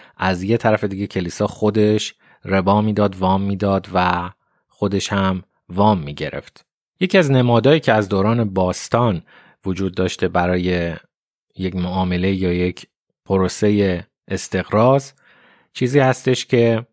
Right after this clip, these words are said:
در یونان وجود داشته و دو نفر وقتی که می‌خواستن چیزی به هم دیگه قرض بدن، یه چوبای مخصوصی و به علامت دوستی یا قرض بین همدیگه میشکستن و هر کدوم یه تیکش رو نگه می‌داشتن. وقتی که اون قرض تصفیه می‌شده، اون حساب تصفیه می‌شده،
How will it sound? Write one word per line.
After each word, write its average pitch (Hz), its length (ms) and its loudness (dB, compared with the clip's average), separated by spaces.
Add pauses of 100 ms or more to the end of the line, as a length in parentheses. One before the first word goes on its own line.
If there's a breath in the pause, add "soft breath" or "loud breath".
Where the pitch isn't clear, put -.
(140)
در 101 180 0
یونان 98 380 0
وجود 120 260 -2
داشته 113 320 -2
و 101 60 2
دو 107 160 0
نفر 107 320 2
وقتی 95 240 -2
که 87 380 -2 (100)
می‌خواستن 92 520 -6
چیزی 95 320 -8
به 92 80 -2
هم 90 140 -2
دیگه 87 160 -6
قرض 87 360 -4
بدن، 101 400 0
یه 113 140 0
چوبای 101 440 -2
مخصوصی 98 600 -4
و 113 60 2
به 107 100 0
علامت 90 460 -2
دوستی 87 440 -6
یا 90 140 0
قرض 107 280 0
بین 107 200 0
همدیگه 92 360 -4
میشکستن 120 640 0
و 104 60 0
هر 104 180 2
کدوم 113 440 -2 (340 loud breath)
یه 113 100 4
تیکش 107 400 -2
رو 104 60 0
نگه 87 340 0
می‌داشتن. 78 360 -10 (460 loud breath)
وقتی 120 260 0
که 113 140 -4
اون 104 280 -4
قرض 95 400 2
تصفیه 95 420 -2
می‌شده، 92 400 -2
اون 110 120 0
حساب 95 300 -4
تصفیه 90 380 -4
می‌شده، 95 680 -2